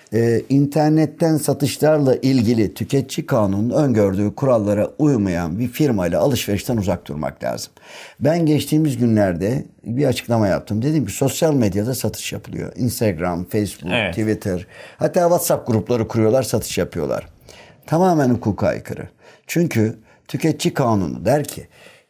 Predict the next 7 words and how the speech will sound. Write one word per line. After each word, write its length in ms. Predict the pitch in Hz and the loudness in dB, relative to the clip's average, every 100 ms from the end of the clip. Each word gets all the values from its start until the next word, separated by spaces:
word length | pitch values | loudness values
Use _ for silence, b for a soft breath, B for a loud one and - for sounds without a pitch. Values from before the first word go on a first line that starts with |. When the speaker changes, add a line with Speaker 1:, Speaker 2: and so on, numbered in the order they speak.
| b _ - | b _ -8
Speaker 1:
e, 80 | 104 92 87 | -4 -2 -4
internet 640 | - 123 123 139 151 - | -2 -2 0 0 0 0
satışlarında, 560 | 123 - - 98 90 | -4 -4 -6 -2 0
yani 180 | 92 90 | 0 -2
uzaktan 440 | 87 104 107 131 101 | -2 -4 -2 -2 -2
mesafeli 600 | 87 - 104 104 110 147 | -2 -2 0 0 -2 -2
satışlarda 840 | - - - - 82 62 - 143 | -2 -4 -6 -4 -4 -4 -6 -8